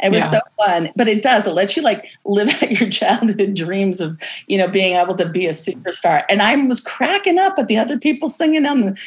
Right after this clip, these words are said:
Speaker 1: the cruise ship karaoke. It was very
Speaker 2: <laughs>
Speaker 1: fun. And, but, and I have to say, people stopped me in the hallway at breakfast the next morning, like, "You were so good." I'm like,
Speaker 2: Oh, I believe it.
Speaker 1: "I didn't care. I let loose."
Speaker 2: I totally believe it.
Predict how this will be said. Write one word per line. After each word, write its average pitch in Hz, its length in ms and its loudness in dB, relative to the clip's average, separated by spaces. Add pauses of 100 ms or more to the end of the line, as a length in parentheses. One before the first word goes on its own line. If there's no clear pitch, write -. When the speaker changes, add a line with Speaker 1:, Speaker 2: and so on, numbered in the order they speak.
(140)
Speaker 1:
the 226 160 2
cruise 311 280 0
ship 254 180 -4
karaoke. 294 540 0
It 175 100 -2
was 185 140 -2
very 277 420 2
Speaker 2:
<laughs> - 0 -
Speaker 1:
fun. 240 480 -6 (280)
And, 254 280 0
but, - 200 2
and 311 120 2
I - 20 4
have 415 160 2
to 415 120 -2
say, - 220 0
people 330 280 0
stopped 349 360 -2
me 330 120 0
in 320 80 4
the 277 100 4
hallway 247 360 0
at 196 140 0
breakfast 240 420 -2
the 240 80 4
next 240 280 -2
morning, 311 220 2
like, 214 240 0
"You 554 200 2
were 571 100 2
so 466 320 0
good." 466 360 2
I'm 240 80 2
like, 196 220 -4 (100)
Speaker 2:
Oh, 262 80 -2
I 247 80 -2
believe 254 300 -6
it. - 200 -10
Speaker 1:
"I - 40 -20
didn't 226 180 -14
care. 247 320 0
I 185 60 4
let 208 340 2
loose." - 720 -4 (240)
Speaker 2:
I 175 80 -8
totally 175 380 -6
believe 165 260 -8
it. - 180 -12